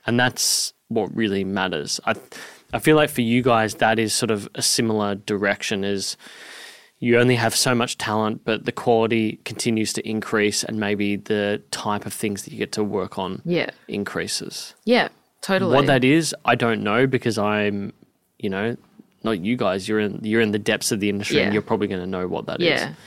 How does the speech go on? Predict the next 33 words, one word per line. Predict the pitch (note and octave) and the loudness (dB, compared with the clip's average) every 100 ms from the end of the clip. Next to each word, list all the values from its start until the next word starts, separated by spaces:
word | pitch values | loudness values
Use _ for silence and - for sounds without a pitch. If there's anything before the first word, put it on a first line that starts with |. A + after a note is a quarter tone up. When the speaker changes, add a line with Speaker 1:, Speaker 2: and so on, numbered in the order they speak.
| - - - A#3+ | -14 -12 -8 2
Speaker 2:
Yeah, | E4+ A#3 | 4 6
and, | G3+ | 4
like, | G3+ G3 | 2 4
you | G#3+ | 4
know, | F#3 | 4
the | - | 2
people | F#3+ F3+ | -2 0
say, | G3 | 4
"Are | F3+ | 4
you | F#3 | 4
gonna | F#3+ F3 | 2 2
expand? | D3+ - D#3+ D#3 B2 | 2 0 2 2 2
Like, | D3+ D#3 | -2 0
will | |
you | D3 | 0
expand | C3 - D3 C#3+ | 0 0 -2 0
to | |
Sydney? | D#3 D#3+ D3+ B2 | -2 -2 -2 -4
Will | G2+ | -4
you | G#2+ | -4
expand | C3+ - C3+ C3+ C#3+ | -6 -6 -6 -6 -4
to | D3 C3 C#3+ - _ _ _ _ - | -4 -4 -6 -14 _ _ _ _ -12
Byron | C#3 C#3 C3 G#2+ G#2+ | -4 0 0 -2 -4
or, | A#2 - - - _ _ - | -8 -10 -12 -18 _ _ -10
you | - | -6
know, | E2+ - | -6 -4
other | - C#3 | -2 -4
places | - - D3 D3 | -4 -6 -6 -6
in | D3 | -6
Australia?" | - C3+ C3+ C#3+ | -4 0 0 0
And | D3+ | -4
it's | - | 0
like, | D#3+ | 0